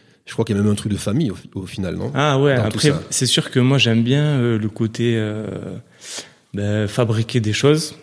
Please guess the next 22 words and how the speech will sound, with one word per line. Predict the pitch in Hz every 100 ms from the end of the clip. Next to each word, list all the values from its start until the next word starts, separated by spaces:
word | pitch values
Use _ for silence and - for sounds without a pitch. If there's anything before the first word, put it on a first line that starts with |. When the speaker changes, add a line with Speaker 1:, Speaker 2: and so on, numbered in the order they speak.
| _ -
Speaker 2:
C'est | -
parce | 107 104
que | - 104
je | 101
viens | 104
aussi | 104 - 113
de, | 107 98 98 98 95 95 95 92
d'une | 104 101 98
famille | 104 104 101
comme | 107
ça. | 110 139 139 - - - - _
Ma | - 104
mère, | 110 113 104
elle | 104
est | 101 101
tapissière | 107 - - 107
en | 104
ameublement | 104 101 98 101 104 113 123 120
et |
mon | 98 95
père, | 98 107 107
euh, | 104 98